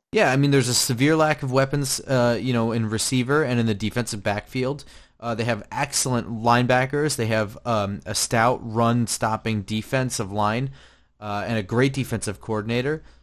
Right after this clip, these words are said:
You know, we all know about what their offensive line does and what they have with Ezekiel Elliott, who is the prime and only,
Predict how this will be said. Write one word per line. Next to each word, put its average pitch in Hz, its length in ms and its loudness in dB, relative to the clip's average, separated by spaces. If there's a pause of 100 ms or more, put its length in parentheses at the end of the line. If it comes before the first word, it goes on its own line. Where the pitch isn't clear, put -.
(140)
You 131 100 -10
know, 117 120 0
we 123 180 4
all 127 180 8
know 123 180 4
about 117 260 2
what 117 140 0
their 113 120 2
offensive 107 460 0
line 101 240 -2
does 110 320 0
and 104 120 0
what 101 120 -2
they 101 120 -4
have 98 180 -4
with 95 120 -4
Ezekiel 92 640 -4
Elliott, 120 380 2
who 123 200 -2
is 117 280 0
the 117 140 0
prime 107 460 0
and 110 240 -2
only, 110 560 -2